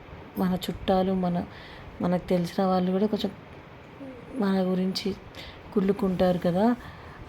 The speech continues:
and చెడు ప్రచారం కూడా చేస్తారు కదా. అలా ఎవరైనా మనల్ని, ఆ, మన మీద బురద చల్లి, మనల్ని కించపరచాలి, మనల్ని తక్కువ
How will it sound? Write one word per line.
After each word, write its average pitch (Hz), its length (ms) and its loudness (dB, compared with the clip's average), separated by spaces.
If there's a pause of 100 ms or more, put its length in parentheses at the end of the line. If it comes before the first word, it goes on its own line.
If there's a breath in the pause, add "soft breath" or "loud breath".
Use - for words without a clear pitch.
and 185 240 4 (460)
చెడు 208 120 6
ప్రచారం 185 500 2
కూడా 185 260 2
చేస్తారు 180 340 -2
కదా. 180 320 0 (680 loud breath)
అలా 190 240 2
ఎవరైనా 185 480 2
మనల్ని, 190 460 2 (580 loud breath)
ఆ, 185 340 4 (100)
మన 180 280 2
మీద 202 180 4
బురద 185 340 4
చల్లి, 185 420 2
మనల్ని 180 380 2
కించపరచాలి, 175 840 -2
మనల్ని 175 380 2 (400 loud breath)
తక్కువ 190 240 0